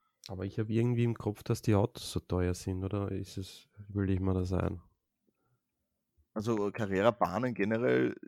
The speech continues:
Speaker 2: zählen später, also wenn du willst, advanced zu den teuren Sachen.
Speaker 1: Mhm.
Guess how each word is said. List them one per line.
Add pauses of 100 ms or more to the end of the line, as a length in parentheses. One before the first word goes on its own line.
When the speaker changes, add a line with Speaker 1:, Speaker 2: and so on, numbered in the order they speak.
(140)
Speaker 2:
zählen (100)
später, (180)
also
wenn
du (100)
willst,
advanced
zu
den
teuren
Sachen. (380)
Speaker 1:
Mhm.